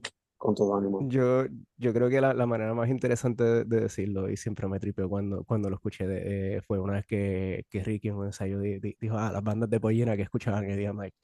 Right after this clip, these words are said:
Speaker 2: "God damn it, that's so true".
Speaker 1: <laughs>
Speaker 2: Eh, eso, yo,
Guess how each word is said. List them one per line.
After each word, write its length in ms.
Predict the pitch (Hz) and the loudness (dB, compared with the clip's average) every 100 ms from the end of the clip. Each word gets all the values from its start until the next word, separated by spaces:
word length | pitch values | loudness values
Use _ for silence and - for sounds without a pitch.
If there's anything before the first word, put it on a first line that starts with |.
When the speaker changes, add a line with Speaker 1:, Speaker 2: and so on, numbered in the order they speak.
| - - _ _ | -20 -20 _ _
Speaker 2:
"God 160 | 123 110 | -4 -2
damn 180 | 110 107 | -2 -2
it, 60 | |
that's 160 | 98 101 | -2 0
so 160 | 139 120 | 2 4
true". 280 | 147 127 117 - - - | 8 8 6 -2 -10 -2
Speaker 1:
<laughs> 340 | - - - - 135 | 2 2 0 -6 8
Speaker 2:
Eh, 380 | 127 131 127 123 | 10 10 8 4
eso, 360 | 135 - 139 | -2 4 6
yo, 120 | 131 | 8